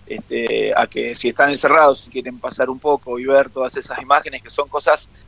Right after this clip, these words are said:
bueno, y que se siguen cargando, porque lo que estamos haciendo es, eh, eh, eh, seguimos recuperando y, y lo decíamos, que, que estamos aprovechando para, para,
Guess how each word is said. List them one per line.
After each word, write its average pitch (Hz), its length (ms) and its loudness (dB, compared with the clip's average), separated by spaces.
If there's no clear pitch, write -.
bueno, 175 200 2
y 156 40 -10
que 147 120 -6
se 143 100 -6
siguen 170 320 -4
cargando, 147 480 4
porque 123 300 -6
lo 123 100 -6
que - 60 -18
estamos 147 280 -8
haciendo 139 420 -2
es, - 200 -8
eh, 113 240 -6
eh, 117 360 -8
eh, 113 300 -6
seguimos 131 380 2
recuperando 139 1200 0
y, 117 240 -8
y 123 80 -18
lo - 80 -16
decíamos, 135 480 0
que, 113 220 -20
que - 100 -12
estamos 131 340 0
aprovechando 131 600 4
para, 120 300 -2
para, 113 380 -4